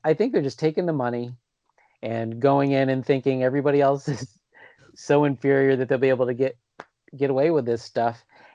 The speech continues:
And it's, it's clearly dangerous, and it's,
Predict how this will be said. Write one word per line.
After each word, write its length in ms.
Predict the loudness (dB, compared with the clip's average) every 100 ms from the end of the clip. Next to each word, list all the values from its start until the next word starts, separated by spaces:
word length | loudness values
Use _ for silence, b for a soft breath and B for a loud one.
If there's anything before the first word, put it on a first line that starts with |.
| -14
And 440 | -12 -4 -2 0
it's, 300 | 0 -2 -20 _ _ _
it's 180 | -6 -6
clearly 380 | 0 2 4
dangerous, 680 | 2 0 0 -4 -6 -8 -14 _ b b b b b
and 260 | -4 -2 0
it's, 360 | 0 -2 -14